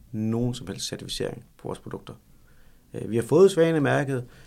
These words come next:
øh, vi har noget, der er R W S-certificering også, og vi er lige blevet B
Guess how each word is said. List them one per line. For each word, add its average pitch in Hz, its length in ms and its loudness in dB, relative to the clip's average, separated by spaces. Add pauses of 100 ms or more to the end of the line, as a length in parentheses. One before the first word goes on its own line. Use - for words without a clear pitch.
(200)
øh, 101 160 -6
vi 117 60 0
har 127 120 4
noget, 110 160 0
der 101 80 0
er - 260 -2
R 104 60 0
W 95 320 0
S-certificering - 640 -4
også, - 260 -10
og - 180 -12
vi 110 60 -10
er 98 60 -8
lige 104 100 -4
blevet 104 200 -8
B - 40 -8